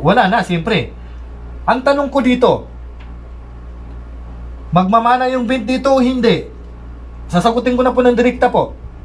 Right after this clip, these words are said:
Hindi po magmamana ang bint dito dahil nakumpleto na pang two-third. So, saan mapupunta yung matitira? Dito sa iban. Ah, focus lang.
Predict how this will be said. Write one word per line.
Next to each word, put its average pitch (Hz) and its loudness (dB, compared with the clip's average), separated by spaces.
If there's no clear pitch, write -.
Hindi 196 4
po 285 4
magmamana 220 2
ang 202 2
bint 240 0
dito 233 2
dahil 214 4
nakumpleto 202 0
na 233 0
pang 220 0
two-third. 170 0
So, 190 2
saan 277 4
mapupunta 277 0
yung 269 4
matitira? 262 4
Dito 233 -2
sa - 0
iban. 180 4
Ah, 143 4
focus 208 4
lang. 214 4